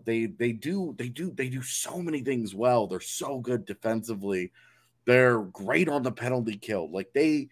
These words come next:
so many <laughs> things that Carolina does well, you love. Uh, and then, uh, the Rangers are just some schoolyard bullshit. They, they're Calvin ball, man. Like, they make it up,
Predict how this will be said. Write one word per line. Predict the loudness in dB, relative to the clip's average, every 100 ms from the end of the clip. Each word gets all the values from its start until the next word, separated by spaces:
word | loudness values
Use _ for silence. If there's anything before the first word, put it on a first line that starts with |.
| _ _ _ _ _ _ _ _ _ _
so | -14 -10 2 4 6
many | 4 4
<laughs> | 2
things | 2 4 4 2
that | 0
Carolina | 2 2 4 4 4 4
does | 2 0 -2
well, | -4 -2 -2
you | -2 -4 -2
love. | 4 6 6 2 -10 _ _ _ _ _ _ _ _
Uh, | -2 0 0 0
and | 0
then, | 2 2 0 -6
uh, | -10 -10 -10 -12 -12 -6
the | 0
Rangers | 2 0 0 -2 -2 -4 -12 -16 _ _ -4
are | -4
just | -4 -6
some | -6
schoolyard | -8 -2 0 4 4 4
bullshit. | 2 0 0 -4 -6 -4
They, | -4
they're | -2 -2
Calvin | 0 2 2 0
ball, | 0 -2 -2
man. | -4 -4 -4 -8 _ _ -20 -20 -20 0
Like, | 4 4
they | 6 6
make | 6 4 4
it |
up, | 4 4 2